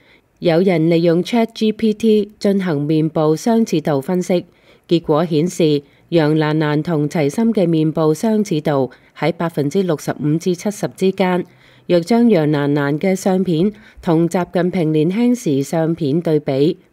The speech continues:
部分網友認為兩人外貌亦有相似之處。台灣評論家林保華認為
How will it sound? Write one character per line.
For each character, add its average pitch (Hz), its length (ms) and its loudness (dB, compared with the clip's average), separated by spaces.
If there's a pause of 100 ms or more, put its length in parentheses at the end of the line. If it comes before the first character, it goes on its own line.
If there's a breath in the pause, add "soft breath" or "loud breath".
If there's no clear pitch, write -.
部 165 160 2
分 165 220 0
網 156 240 0
友 160 160 0
認 160 220 0
為 135 280 0 (300 loud breath)
兩 156 260 0
人 147 240 0
外 156 200 0
貌 156 260 0
亦 151 220 -2
有 147 200 0
相 220 320 0
似 143 160 -2
之 185 160 0
處。 180 160 -6 (680 soft breath)
台 165 140 -4
灣 233 340 2
評 170 200 0
論 139 260 0
家 202 260 0
林 143 280 -2
保 143 160 0
華 170 200 -2
認 151 240 -2
為 139 320 -4